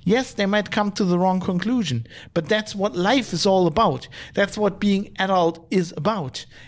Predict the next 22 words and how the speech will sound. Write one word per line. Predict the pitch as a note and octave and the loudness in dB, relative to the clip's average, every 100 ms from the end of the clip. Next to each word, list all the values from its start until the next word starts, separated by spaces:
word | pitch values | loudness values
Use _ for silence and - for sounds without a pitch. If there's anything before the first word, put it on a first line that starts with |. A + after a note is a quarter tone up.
| - D#3+ | -8 -2
And | E3 D#3+ - - - | 0 0 -6 -18 0
letting | E3+ G3 F#3+ G3+ - | 2 2 0 -4 0
other | F#3 G#3 | 2 2
people | F3+ G#3+ F3+ E3+ | 0 -4 0 0
be | D3 E3 B3+ | 2 2 2
adults | D3+ E3+ E3 - | 2 2 2 -2
as | C#3+ | -2
well, | E3+ G#3 D3 | 2 4 4
letting | D#3 F3+ G3 F3 | 2 2 0 0
them | D#3 E3+ G3 F#3 | 2 0 0 -6
come | - F3+ F3+ | -2 0 0
to | F#3+ | 2
their | E3 E3 F3 | 2 2 2
own | F3 | 0
conclusion, | E3+ D#3+ G3+ D#3 D#3+ - | -2 0 0 0 -4 -2
even | F3 F3+ F#3 | 2 2 2
if | F3 - | 0 -2
they're | D#3+ D3+ D3 | 0 2 2
wrong. | F#3 E3+ C3 - - - - - - - | 2 0 -2 -12 -20 -20 -20 -20 -20 -8
I'm | - A#3+ | -4 2
not | E4 D4+ | 2 2
against | A#3+ A3 - | 0 -2 -4